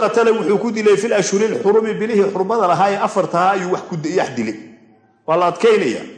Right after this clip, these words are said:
Ow qatala wuxuu dilay daa raximin, qaraabaniman mid u saaxiib ah, maxramin ee weliba xigta ah. Qof ay is xigaan ayuu dilay, ina adeerkii, walaalkii ayuu dilay. Diya muqalladaa laga qaadayaa qofkaasi.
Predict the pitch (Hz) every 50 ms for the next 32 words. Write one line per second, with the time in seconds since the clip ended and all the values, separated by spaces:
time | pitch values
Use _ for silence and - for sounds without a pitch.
0 | - - - _ - _ _ _ - 208 233 240 233 233 214 - - 233 226 226
1 | 233 240 214 175 214 226 214 - 208 208 202 202 196 202 226 226 220 214 208 190
2 | - - 220 233 220 220 208 190 - 190 190 190 190 196 196 196 196 196 196 196
3 | 185 - 175 - - 196 214 233 233 226 202 202 220 220 208 - - 190 165 180
4 | 262 254 196 139 90 - - - - - - - _ _ _ _ _ 160 170 185
5 | - - 196 226 226 220 220 208 202 196 202 208 214 202 175 - 156 147 - -
6 | - 151 117 98 - - - - - - _ _ _ _ _ _ _ _ _ -
7 | 277 208 220 226 254 - - - 185 196 202 202 196 180 170 165 156 165 165 165
8 | 170 175 151 170 190 208 202 202 - 202 185 165 170 190 202 202 196 - 208 175
9 | 165 139 110 85 92 - - - - - - _ _ _ _ _ _ - 135 160
10 | 180 180 175 165 170 170 180 214 226 196 190 185 185 170 180 170 165 156 151 147
11 | 143 139 131 110 - 110 98 - -